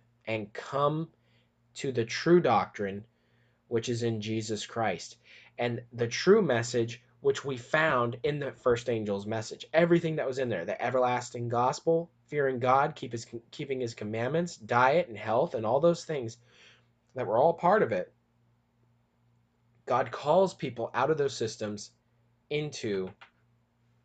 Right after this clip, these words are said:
into the true faith, into the truth faith. And I don't think it'll be an org-, organization or an institution, by the way.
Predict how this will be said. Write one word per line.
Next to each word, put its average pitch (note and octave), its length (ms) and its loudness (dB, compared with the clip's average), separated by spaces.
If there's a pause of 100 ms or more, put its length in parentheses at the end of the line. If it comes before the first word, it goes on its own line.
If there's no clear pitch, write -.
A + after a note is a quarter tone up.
(400)
into D3 320 -2
the A#2 120 -4
true C#3 320 -4
faith, - 440 -6 (420)
into C#3+ 220 -4
the A#2+ 100 -6
truth A#2+ 240 -4
faith. - 280 -4
And C3 100 2
I B2 80 8
don't C#3+ 300 2
think C#3 180 -4
it'll B2+ 120 -2
be A#2 160 0
an G#2+ 60 -2
org-, G#2 340 -2
organization A2 720 -2
or A2+ 120 -2
an A2 60 -2
institution, F#2+ 680 -6
by E2+ 140 -6
the D#2 80 -10
way. D2+ 240 -12